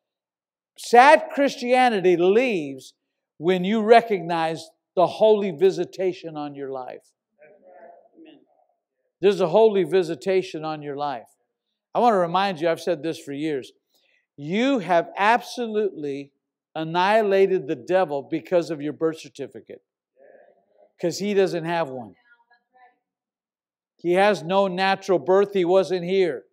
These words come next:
Speaker 1: He has no birth certificate with little feet on there. He does not have one.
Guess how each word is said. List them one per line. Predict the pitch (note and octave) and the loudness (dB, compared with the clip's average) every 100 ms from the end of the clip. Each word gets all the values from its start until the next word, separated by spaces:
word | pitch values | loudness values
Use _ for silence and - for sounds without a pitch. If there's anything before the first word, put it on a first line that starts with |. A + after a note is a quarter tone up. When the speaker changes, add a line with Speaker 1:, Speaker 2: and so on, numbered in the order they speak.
| _ _ _ _ _ - _ _ _ - | _ _ _ _ _ -20 _ _ _ -2
Speaker 1:
He | F#3 | 2
has | A3 F#3 | 2 4
no | A3 | 2
birth | E3 G#3+ G#3 | 6 4 4
certificate | G3 D#3+ G#3+ | -2 0 2
with | G#3 F3 | 4 4
little | F#3+ G3 | 4 2
feet | G3+ - A3 F3 | 0 -4 -2 0
on | D#3 C#3 | -2 -6
there. | B2+ G#2 _ _ _ | -12 -14 _ _ _
He | F3 | -2
does | F3 G#3 F3+ | 2 2 2
not | G#3+ G#3+ | 0 2
have | G#3+ A3+ F3+ | 4 4 2
one. | F3+ D3 G#2+ | -2 -4 -10